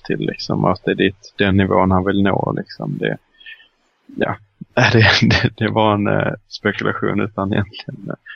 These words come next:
någon substans, men, eh, men jag ser ingen anledning att särbehandla en spelare på det här viset, även om han är köpt dyr,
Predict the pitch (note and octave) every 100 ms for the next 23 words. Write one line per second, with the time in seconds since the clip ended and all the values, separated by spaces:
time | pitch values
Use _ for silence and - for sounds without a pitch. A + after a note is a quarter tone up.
0 | - A2 G2+ G2 G#2+ G#2 - A2 - A2
1 | - G2+ G2 - - - - - _ _
2 | _ _ _ G2+ G2 G2 F#2+ F#2+ G2 -
3 | - - - - - G#2+ G2 G2 - G#2
4 | G#2 G#2 A#2+ A#2 F#2 G#2 A2 G2+ G2+ G2+
5 | - A2+ A2 A2 G#2 F#2+ F#2 F#2+ G2+ A2+
6 | A2 A2 G#2 G#2 G#2 G2 G2+ G#2 - G#2+
7 | G2+ G2 G2 F#2+ F#2 - A2+ - - A2
8 | G#2